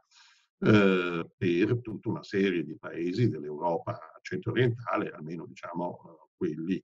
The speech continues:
con una forte presenza di, eh, di cattolici. E devo dire anche successivamente alla fine della, eh, della guerra fredda,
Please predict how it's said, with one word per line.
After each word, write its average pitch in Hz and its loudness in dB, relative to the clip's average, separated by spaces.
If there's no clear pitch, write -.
con - -14
una 80 -14
forte - -16
presenza 78 -8
di, - -6
eh, - -8
di - -10
cattolici. - 4
E 147 10
devo 139 2
dire 175 4
anche 131 4
successivamente 117 2
alla 78 -14
fine 95 0
della, 85 -4
eh, 85 -8
della 85 -14
guerra 85 -8
fredda, 120 2